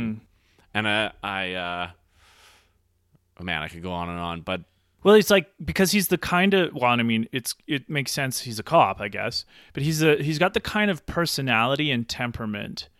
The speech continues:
Speaker 1: that he would naturally or organically garner respect and admiration from the people around him because he knows what to do. He knows what next steps to take in a crisis. He, he stays calm,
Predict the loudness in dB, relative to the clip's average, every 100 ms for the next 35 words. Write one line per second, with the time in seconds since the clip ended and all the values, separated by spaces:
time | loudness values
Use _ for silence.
0 | _ _ _ -4 2 4 4 0 -6 -12
1 | _ _ _ _ -12 -2 0 2 0 0
2 | 0 2 2 0 0 2 0 2 0 2
3 | 0 -2 -2 0 -2 -4 -6 -4 -4 -6
4 | -10 -4 0 0 0 -2 -4 -6 -12 _
5 | _ _ -14 -8 -6 0 0 -2 -4 -2
6 | -2 -4 -4 -4 -4 -8 -8 -8 -8 -8
7 | -6 -4 -4 -4 -6 -8 -8 -8 -4 -2
8 | -2 -2 -6 -6 -12 -8 -6 -4 -2 -4
9 | _ _ _ _ -6 -2 0 0 0 -2
10 | -2 -2 -2 -2 -2 0 0 -4 -8 -6
11 | -2 -2 -2 -4 -4 -4 -4 -2 -4 -4
12 | -6 -12 -20 -20 -20 -20 _ -10 -10 -10
13 | -10 -6 0 2 0 -4 -2 0 2 0
14 | -2 -4